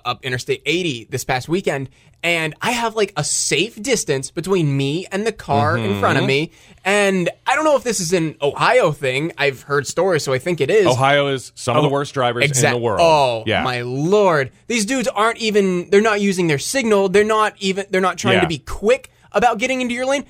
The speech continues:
Speaker 1: They're just slowly veering over. And,
Speaker 2: Ugh.
Speaker 1: oh, hey, they're in front of you.
Speaker 2: Jeez.
Speaker 1: Like, you are going to cause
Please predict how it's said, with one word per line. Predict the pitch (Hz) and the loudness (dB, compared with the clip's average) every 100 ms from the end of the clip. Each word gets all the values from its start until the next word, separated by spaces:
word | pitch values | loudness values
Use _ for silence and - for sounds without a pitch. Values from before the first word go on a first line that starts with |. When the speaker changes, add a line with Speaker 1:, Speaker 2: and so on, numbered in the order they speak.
| _ | _
Speaker 1:
They're | 254 | -4
just | 214 - - - | -2 -2 -4 -4
slowly | 151 139 139 135 135 135 139 143 151 | -2 2 4 6 4 4 2 2 -2
veering | 151 131 131 135 135 139 139 147 147 147 | -4 -6 -2 0 2 2 2 2 0 0
over. | 151 151 160 - | 0 2 2 2
And, | 135 | 2
Speaker 2:
Ugh. | 127 113 | 2 2
Speaker 1:
oh, | 320 285 | 2 4
hey, | 339 247 | 2 2
they're | 233 | 2
in | 240 | -2
front | - 285 208 | -2 0 0
of | 147 | -2
you. | 131 | -2
Speaker 2:
Jeez. | 120 107 87 80 73 - - | -2 -2 -2 -6 -10 -16 -14
Speaker 1:
Like, | 220 214 - - _ | -2 -2 -2 -14 _
you | 151 180 262 | 0 0 2
are | 233 | 0
going | 220 202 196 185 175 - | 0 0 0 -2 -6 -12
to | - 185 156 _ _ | -8 -8 -8 _ _
cause | - 156 151 139 135 | 0 2 4 0 -6